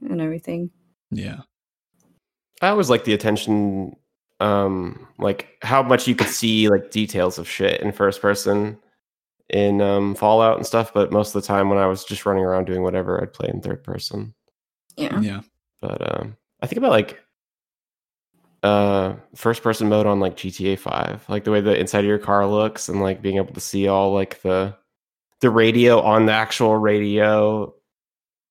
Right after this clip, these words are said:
Speaker 3: It makes me wish those games had better controls for playing that way.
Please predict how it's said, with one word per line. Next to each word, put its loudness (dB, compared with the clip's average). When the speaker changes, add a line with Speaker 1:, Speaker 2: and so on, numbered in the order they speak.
Speaker 3:
It 2
makes -4
me 0
wish 2
those 0
games 0
had -4
better 0
controls -2
for -4
playing -2
that -6
way. -4